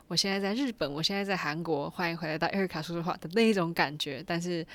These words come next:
目前为止还没有实现，我一直都是坐在我这个小小的桌子前面录 podcast。那希望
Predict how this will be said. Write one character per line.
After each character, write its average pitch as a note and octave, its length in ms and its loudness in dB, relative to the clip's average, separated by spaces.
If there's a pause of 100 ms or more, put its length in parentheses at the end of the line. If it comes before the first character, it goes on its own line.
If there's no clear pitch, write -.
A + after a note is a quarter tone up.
(360)
目 C4+ 120 4
前 G#3+ 200 4
为 F#3 120 4
止 F3 120 -2
还 D#3+ 160 0
没 F#3 140 2
有 E3+ 120 2
实 D#3 260 4
现， E3+ 300 2
我 D#3 100 0
一 F#3+ 80 4
直 F3+ 120 0
都 F#3 120 2
是 F3 120 -2
坐 F#3 180 -2
在 E3+ 160 2
我 C#3 140 -4
这 E3+ 160 -2
个 A#2 520 -4 (140)
小 F3+ 320 4
小 F#3 180 4
的 D3 120 -2
桌 F3+ 240 0
子 E3+ 120 -4
前 D#3+ 240 -2
面 D3+ 440 -4
录 F#3+ 160 4
podcast。 D3+ 640 -2
那 D#3+ 280 0 (600)
希 A3 320 0
望 G3 420 2